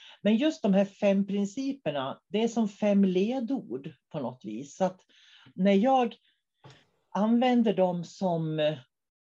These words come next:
som en del av mina dagliga glasögon, om man säger så, så gör det också att jag, eh,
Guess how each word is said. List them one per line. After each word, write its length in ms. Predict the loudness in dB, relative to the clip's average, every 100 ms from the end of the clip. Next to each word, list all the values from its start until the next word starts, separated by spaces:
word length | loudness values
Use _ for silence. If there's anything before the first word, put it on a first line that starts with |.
| -20 -20 -10
som 200 | 0 2
en 120 | 4
del 320 | 4 4 4
av 60 | 0
mina 360 | 0 0 -2
dagliga 460 | 2 4 4 2 -2
glasögon, 680 | 0 -2 0 -2 0 0 -4
om 100 | -6
man 120 | -10
säger 260 | -12 -12 -12
så, 380 | -10 -8 -10 -14 _ _ _ -10
så 120 | 0
gör 300 | 2 4 4
det 120 | 4 2
också 380 | 0 -4 -2
att 300 | 0 0 -6 -6
jag, 520 | 2 2 2 -4 -4
eh, 240 | -2 -2